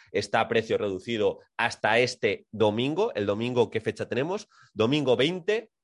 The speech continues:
domingo veinte de marzo, eh, después de, de Fallas, estamos aquí en Fallas,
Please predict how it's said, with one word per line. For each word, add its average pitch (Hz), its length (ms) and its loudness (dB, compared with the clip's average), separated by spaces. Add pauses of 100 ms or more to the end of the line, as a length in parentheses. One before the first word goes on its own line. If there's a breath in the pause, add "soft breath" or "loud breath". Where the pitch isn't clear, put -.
domingo 120 340 -2
veinte 117 380 0
de 92 100 -2
marzo, 139 440 -4 (440 loud breath)
eh, 107 300 2
después 107 560 2
de, 92 1000 0
de 92 180 -2
Fallas, 120 340 0
estamos 95 240 -6
aquí 90 440 -6
en 90 200 -12
Fallas, 135 340 -2